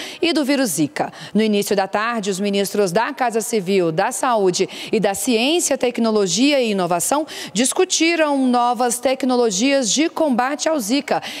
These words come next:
e alinharam ações a serem tomadas com institutos de pesquisa norte-americanos para, por exemplo,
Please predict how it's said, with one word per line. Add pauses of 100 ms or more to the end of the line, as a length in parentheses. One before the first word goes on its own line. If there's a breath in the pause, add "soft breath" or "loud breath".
e
alinharam
ações
a
serem
tomadas
com
institutos
de
pesquisa
norte-americanos (240 loud breath)
para,
por
exemplo,